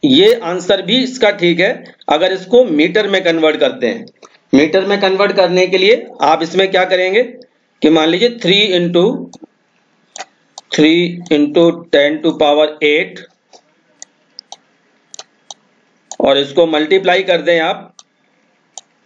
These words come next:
थ्री सिक्सटी फाइव पॉइंट टू फाइव से, then multiply कर दें, twenty four days होते हैं।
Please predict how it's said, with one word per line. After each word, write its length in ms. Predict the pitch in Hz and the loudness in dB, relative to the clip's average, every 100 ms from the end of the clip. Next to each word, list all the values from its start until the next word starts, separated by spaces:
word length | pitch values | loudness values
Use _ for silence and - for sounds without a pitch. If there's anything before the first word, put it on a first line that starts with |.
| - | 0
थ्री 280 | 170 196 190 | 2 2 0
सिक्सटी 480 | 180 175 - 196 185 | -2 -4 -2 -2 0
फाइव 500 | 185 165 170 226 - - _ _ _ _ - _ _ - - _ _ - - _ _ _ _ _ - - _ | 0 0 0 -4 -10 -20 _ _ _ _ -20 _ _ -20 -20 _ _ -18 -18 _ _ _ _ _ -20 -20 _
पॉइंट 400 | 175 185 240 240 | 0 2 0 -2
टू 140 | 226 190 | -2 0
फाइव 240 | 180 160 - - | 0 0 -4 -4
से, 120 | 113 - - - _ _ _ _ _ _ _ _ - - | -4 -4 -18 -20 _ _ _ _ _ _ _ _ -18 -2
then 300 | 127 165 185 | 2 2 0
multiply 500 | 180 170 160 - 180 | -2 0 0 0 -2
कर 180 | 185 170 | 0 -2
दें, 160 | 156 240 - - _ - _ _ _ - - _ _ _ _ _ _ _ _ _ _ - _ | 0 -4 -6 -20 _ -20 _ _ _ -20 -20 _ _ _ _ _ _ _ _ _ _ -20 _
twenty 360 | 160 160 170 190 | 0 2 0 -2
four 240 | 180 185 180 | 2 4 4
days 240 | 175 175 | 2 2
होते 300 | 180 175 185 | 0 2 0
हैं। 240 | 214 254 | 0 -4